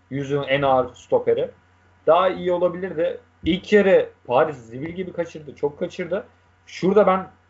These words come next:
e, maç esnasında düşünüyordum. Eğer Paris böyle pasa çıkmaya devam ederse üç dört yer diye düşünüyordum. Çok açık söyleyeyim. Abi çünkü Bayern öyle bir birinci bölge baskısı yapıyor ki. Zaten orta sahada, e, Goretzka çok büyük fark yaratıyor. Çok dinamik bir oyuncu.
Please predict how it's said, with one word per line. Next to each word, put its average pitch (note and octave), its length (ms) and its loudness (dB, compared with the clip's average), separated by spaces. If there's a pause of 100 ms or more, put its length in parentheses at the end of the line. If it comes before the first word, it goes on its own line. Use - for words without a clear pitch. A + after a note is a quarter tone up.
e, A#2 180 4
maç B2+ 360 -2
esnasında D3+ 520 -2
düşünüyordum. C3 400 -6
Eğer D#3 260 4 (300)
Paris D#3 300 4
böyle F#3 180 0
pasa D3+ 280 -8
çıkmaya E3+ 320 -6
devam D3+ 200 0
ederse F3+ 500 -4 (800)
üç F3+ 240 -8
dört F3+ 200 2
yer E3+ 180 4
diye D3+ 140 -4
düşünüyordum. G#2+ 440 -12
Çok B2 200 -4
açık - 240 -6
söyleyeyim. B2+ 360 -4
Abi D3+ 180 2
çünkü C#3+ 240 -10 (520)
Bayern C#3 220 4
öyle C#3 220 -2
bir D3+ 120 -2
birinci C3 280 -2
bölge C#3+ 180 4
baskısı C3 360 2
yapıyor E3 260 -4
ki. A2 140 -8 (360)
Zaten C3 160 -2
orta C#3 320 0
sahada, D3+ 480 2 (320)
e, A#2 140 0
Goretzka C3+ 460 0
çok C#3 220 -6
büyük C#3+ 180 -10
fark A#2+ 240 0
yaratıyor. A#2 360 -8 (300)
Çok A#2+ 180 -12
dinamik B2 340 -6
bir B2 60 -2
oyuncu. A2+ 380 -4